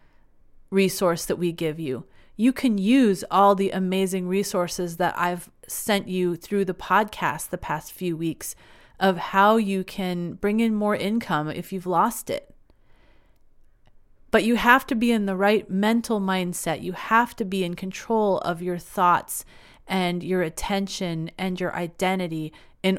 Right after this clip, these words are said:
order to be able to act on those. So I want to give you both the outer and inner resources to be able to actually take control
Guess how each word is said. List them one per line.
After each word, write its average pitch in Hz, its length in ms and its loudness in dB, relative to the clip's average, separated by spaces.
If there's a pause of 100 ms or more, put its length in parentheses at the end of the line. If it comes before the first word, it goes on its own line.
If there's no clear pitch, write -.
order 202 300 2
to 196 200 -6
be 175 240 -6
able 196 240 0
to - 240 -14
act 165 320 -2
on 147 220 -4
those. 71 460 -12 (1300)
So 175 640 2 (280)
I 220 160 8
want 294 180 6
to 233 60 4
give 196 280 2
you 196 180 0
both 214 480 4
the - 240 -6 (320)
outer 262 460 6
and 220 320 0
inner 214 280 0
resources 170 760 -4
to - 120 -6
be 175 280 -6
able 190 360 2
to 160 480 -4 (500)
actually 226 380 2
take 190 280 0
control 156 720 -4